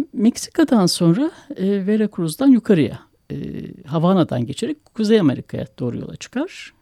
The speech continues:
E, Amerika Birleşik Devletleri'nin başkanı o zaman, e, yine Humboldt gibi bir doğa tutkunu ve bitki koleksiyoncusu olan Jefferson'dır. E, Jefferson,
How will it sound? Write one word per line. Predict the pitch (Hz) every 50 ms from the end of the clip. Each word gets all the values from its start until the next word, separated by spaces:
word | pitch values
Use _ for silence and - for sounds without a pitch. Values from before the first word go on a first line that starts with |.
| _ _ _ _ _ _ -
E, | 175 175 175 175 175 175 175 175 -
Amerika | 202 202 214 208 175 - 175 151
Birleşik | 180 180 180 175 - - _ -
Devletleri'nin | 156 131 120 - - 135 139 156
başkanı | 165 170 165 - - 143 302 -
o | 202
zaman, | 165 151 120 123 202 285 311 _ _ _ _ - - -
e, | 147 127 123 120 127 123 - - - - -
yine | - 185 190 170 147
Humboldt | 120 110 170 170 156 - 120 - _
gibi | - 139 110 - 135 131 120
bir | 131 139 127 113
doğa | - 139 143 156 160 156 151
tutkunu | - - - - - - 123 - - - 233 285 _ -
ve | 143 127 120
bitki | - - - - 196 180 156 - _ _ _
koleksiyoncusu | - 165 135 127 120 - - - 120 139 - - - - -
olan | - - 135 190 285 320 - _ _ _ _ _ _ _ - - - _ _ -
Jefferson'dır. | - 226 226 - - 123 - - - - - - 214 277 - - - - - - - _ _ _ -
E, | 185 196 202 202 202 202 208 208 208 202 202 208 202 190 185 214 -
Jefferson, | - 226 247 247 - 262 220 - - - - 262 262 240 -